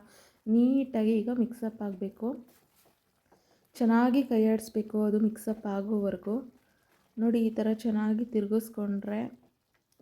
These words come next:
ಸೂಪರಾದ ಪಾಲಕ್ ದಾಲ್ ಕಿಚಡಿ ರೆಡಿಯಾಗಿ ಹೋಗುತ್ತೆ. ಇದಕ್ಕೆ ಬೇಕಿದ್ರೆ ನೀವು, ಆ, ಗೋಡಂಬಿನೂ ಹಾಕ್ಕೊಳ್ಳಿ, ತುಂಬ ಚೆನ್ನಾಗಿರುತ್ತೆ ಟೇಸ್ಟು. But ನಾನು ಹಾಕಲ್ಲ,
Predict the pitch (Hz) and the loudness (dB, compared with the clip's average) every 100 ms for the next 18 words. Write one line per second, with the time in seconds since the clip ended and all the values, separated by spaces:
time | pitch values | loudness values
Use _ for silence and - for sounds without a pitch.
0 | 220 - 233 233 240 220 214 220 233 - | -14 -8 -8 -4 -2 0 0 -2 -6 -10
1 | 220 214 220 233 190 214 208 214 214 - | -4 -2 0 -2 -2 -2 -2 -4 -8 -2
2 | 202 220 - - _ _ _ - 233 214 | 0 0 -2 -10 _ _ _ 0 4 6
3 | 220 226 220 208 202 202 - 202 226 - | 6 4 2 -2 -2 -2 -4 -6 -6 -6
4 | 226 220 226 220 214 202 208 247 226 233 | -4 -2 -2 0 2 2 0 0 0 2
5 | 220 214 208 226 302 - _ _ _ 233 | 2 0 -2 -4 -6 -12 _ _ _ -6
6 | 220 220 196 226 233 262 233 233 233 208 | 0 0 6 6 8 6 6 6 4 2
7 | - 214 208 240 - - - 220 240 247 | 0 0 0 -2 -6 -10 -4 0 2 0
8 | 254 240 214 208 214 208 214 214 208 208 | 0 0 2 2 0 -2 -4 -4 -4 -4
9 | - 208 233 233 214 208 208 202 196 - | -8 -8 -8 -8 -8 -4 -2 -2 -4 -6
10 | 208 | -4